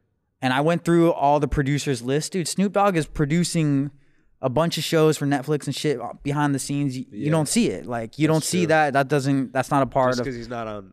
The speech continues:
Speaker 2: social media or
Speaker 1: Yeah,
Speaker 2: doesn't
Speaker 1: just 'cause you don't see that.
Speaker 2: shit.
Speaker 1: He's, he's grinding on the back end. He's probably got, he's got an empire.
Speaker 2: Yeah, I bet. Dude, I feel like Snoop Dogg has, like, a fucking Neuralink in, like, installed in him, you know?
Speaker 1: <laughs> What is that?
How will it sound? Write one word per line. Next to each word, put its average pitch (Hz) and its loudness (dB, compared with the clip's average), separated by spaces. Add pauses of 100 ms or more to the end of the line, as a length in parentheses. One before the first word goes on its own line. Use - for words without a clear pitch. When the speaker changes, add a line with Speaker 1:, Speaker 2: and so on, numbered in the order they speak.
(120)
Speaker 2:
social 101 -12
media 98 -12
or - -4
Speaker 1:
Yeah, 156 2
Speaker 2:
doesn't 123 -2
Speaker 1:
just 147 0
'cause 151 0
you 156 0
don't 151 0
see 165 -2
that. 147 0
Speaker 2:
shit. 202 0 (100)
Speaker 1:
He's, - -20
he's 196 -6 (320)
grinding 120 -2
on 104 -6
the 107 -8
back 104 -8
end. 107 -10
He's 151 -6
probably 123 0
got, 104 -6
he's 170 -12
got 127 0 (100)
an - -16
empire. 110 -6 (180)
Speaker 2:
Yeah, 92 -16
I - -20
bet. 101 -14 (460)
Dude, 170 -4
I 120 -10
feel 208 -14
like 240 -12
Snoop 143 -14
Dogg 123 -6
has, 110 -8
like, 101 -12
a 95 -14
fucking 95 -14
Neuralink 104 -12
in, 90 -20 (160)
like, 90 -18
installed 95 -14
in 90 -16
him, 90 -16
you 92 -14
know? 92 -16 (200)
Speaker 1:
<laughs> 220 4 (600)
What 160 2
is 127 -4
that? 139 0